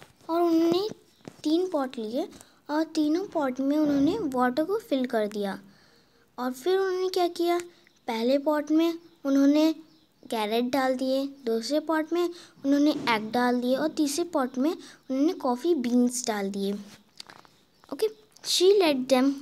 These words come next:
boil for half an hour. उन्होंने उसे आधे घंटे, थर्टी मिनट्स तक उन्होंने उसे बॉयल होने दिया। Then she turned off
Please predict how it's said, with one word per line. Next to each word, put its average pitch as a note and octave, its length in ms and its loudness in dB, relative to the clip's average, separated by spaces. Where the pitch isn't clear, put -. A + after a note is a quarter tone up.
boil B3 300 4
for B3+ 160 2
half D#4+ 300 6
an B3 180 0
hour. G#3 380 0
उन्होंने F4 260 0
उसे F4+ 220 0
आधे C4+ 340 2
घंटे, B3 560 0
थर्टी D#4+ 280 0
मिनट्स A#3+ 500 0
तक D#4+ 200 0
उन्होंने D#4+ 360 2
उसे F4+ 420 -6
बॉयल B3+ 340 4
होने A#3+ 220 0
दिया। G3+ 300 -6
Then G3+ 300 -6
she G3 240 -6
turned E4 420 2
off A3+ 260 -2